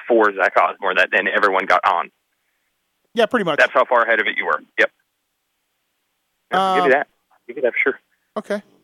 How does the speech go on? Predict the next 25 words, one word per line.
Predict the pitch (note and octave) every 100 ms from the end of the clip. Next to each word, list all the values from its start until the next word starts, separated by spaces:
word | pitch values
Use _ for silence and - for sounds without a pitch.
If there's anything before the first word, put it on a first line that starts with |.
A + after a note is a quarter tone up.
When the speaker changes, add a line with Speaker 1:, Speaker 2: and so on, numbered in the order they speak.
| _
Speaker 2:
Let's | G#3+ B3
go | C4 A#3
on |
to | F#3+
four | - D#3
fifties | C#3 A#2+ A#2+
and, | B2+ D3 D#3
and, | E3 F#3
I | F#3
mean, | F#3+ F3+
and | F#3 F3+
not | F3
Bobby | D3 C#3+ C3+
Canary. | C#3 A#2 - - _ _ _ _ -
Okay? | - C#3+ E3+ _ _ _ _ _ _ - - -
Speaker 1:
<laughs> | - A#4+ - -
Speaker 2:
Um, | F3 F3+ F3 D3 - - - - - _ _ _ _ _ _ -
all | G3+
right. | F#3+ D#3
Okay. | F3 F#3+
So | E3+ - G#3 G3 - _ _ _ _ _ _
Dungey | F#3+ G3 F#3 G3+
won | F3+ F3+
again. | E3 C3+ B2+ C#3+ _ _ _ _ _ _ _ _ _ _
Shocking. | - G3+ E3 - C#3 C#3+